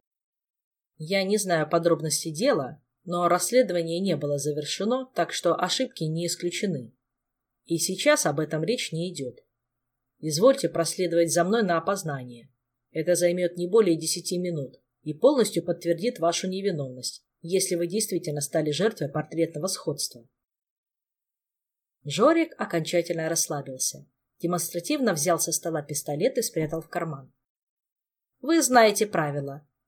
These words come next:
уже уверенно сообщил он. «Все следственные процедуры через начальника агентства и ассамблею межмировой дипломатии. Если не знаете, пусть господин Райл вам объяснит. А заодно пусть объяснит соответствующим службам,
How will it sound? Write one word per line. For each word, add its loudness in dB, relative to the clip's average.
уже -2
уверенно 0
сообщил -2
он. -8
«Все 4
следственные 2
процедуры 0
через 0
начальника 0
агентства -2
и -6
ассамблею 0
межмировой -2
дипломатии. -8
Если 4
не -4
знаете, 0
пусть 0
господин 4
Райл 6
вам -4
объяснит. -8
А -2
заодно 4
пусть -4
объяснит 0
соответствующим -4
службам, -6